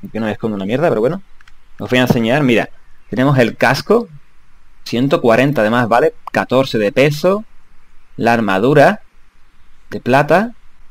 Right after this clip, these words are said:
los guantaletes. Eh, vaya pedazo de espada, ¿no, tío? Joder. Perfect cracked. Es un cra-, está crafteado perfecto esta arma, tío. Treinta y cinco oro más da.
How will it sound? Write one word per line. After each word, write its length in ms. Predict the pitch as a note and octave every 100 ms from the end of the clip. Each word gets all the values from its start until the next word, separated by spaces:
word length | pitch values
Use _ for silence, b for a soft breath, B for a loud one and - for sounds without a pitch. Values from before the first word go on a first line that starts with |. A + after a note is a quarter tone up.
| - - G2+ -
los 180 | G#2
guantaletes. 760 | G#2 G#2+ G2+ A#2+ C#3+ D#3 F3+ - - - - - - - - - - - - - - - - - - -
Eh, 140 | F#2+ F#2
vaya 240 | G2 G#2
pedazo 300 | G2+ G2 -
de 80 | G2+
espada, 500 | - - A#2 D3 G#2
¿no, 180 | A2 C#3
tío? 220 | B2+ G3+ - - - -
Joder. 560 | - - - C2 - - - - - - - - - - - - - - - - - - -
Perfect 520 | C#3 E3 D3 G#3 G#3 - -
cracked. 480 | D#3+ F3+ - - F2+ - - - - - - - - -
Es 60 |
un 160 | E3+ D#3+
cra-, 160 | C#3+ C#3+
está 240 | D3 C#3
crafteado 400 | E3+ D3 E3+ F3+
perfecto 420 | C#3 - D#3 -
esta 200 | A#2 C#3+
arma, 180 | C3 G2
tío. 160 | C3 C#3 - - - - - - - - - - -
Treinta 300 | - G2+ F#2+
y 20 |
cinco 340 | G2 A2+ C#3+ C3
oro 140 | G#2+ G#2+
más 180 | A#2+
da. 180 | G2 C#3